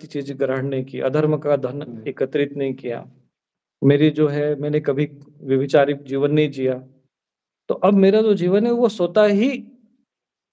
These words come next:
Speaker 1: मोक्ष को प्राप्त हो गया है, स्वतः ही।" मतलब कोई उन्होंने तपस्या नहीं की, साधना नहीं की और वो वही ज्ञान की बातें कर रहे, वो वही चिंतन, वही अवस्था उनकी जो हमें, हमारी स्थिति। मैंने कहा कि आप हमारी स्थिति को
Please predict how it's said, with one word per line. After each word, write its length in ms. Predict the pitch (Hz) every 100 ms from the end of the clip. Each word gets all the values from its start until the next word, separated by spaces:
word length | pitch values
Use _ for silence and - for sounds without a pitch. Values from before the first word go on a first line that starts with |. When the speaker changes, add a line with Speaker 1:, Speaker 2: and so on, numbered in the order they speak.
| _ _ _ _ _ _ 139
Speaker 1:
मोक्ष 340 | 151 160 -
को 160 | - 185
प्राप्त 400 | 170 143 - 127
हो 160 | 110
गया 160 | 107 107
है, 160 | - _
स्वतः 320 | - 135 170
ही।" 160 | 151 131
मतलब 420 | 139 160 156 _
कोई 180 | 165 170
उन्होंने 240 | 160 160
तपस्या 400 | 160 - 190 151
नहीं 160 | 147 147
की, 100 | 151
साधना 380 | 139 131 139 143
नहीं 180 | 143
की 260 | 143 160 160 _ _ _ _ -
और 100 | 135
वो 200 | 151 185
वही 260 | 165 180
ज्ञान 320 | 175 165 160
की 80 | 170
बातें 340 | 165 147 165 160
कर 140 | 160
रहे, 100 | 170
वो 120 | 170
वही 260 | 156 151 170
चिंतन, 420 | 170 165 160 160
वही 180 | 151 165
अवस्था 380 | 151 156 160 160
उनकी 260 | 156 165
जो 140 | 160 180
हमें, 300 | 139 147 170
हमारी 500 | 156 143 143 175 214
स्थिति। 320 | - 160 139
मैंने 200 | 135 170
कहा 140 | 170
कि 60 | 135
आप 140 | 156
हमारी 320 | 127 113 135
स्थिति 260 | 190 175 190
को 120 | 190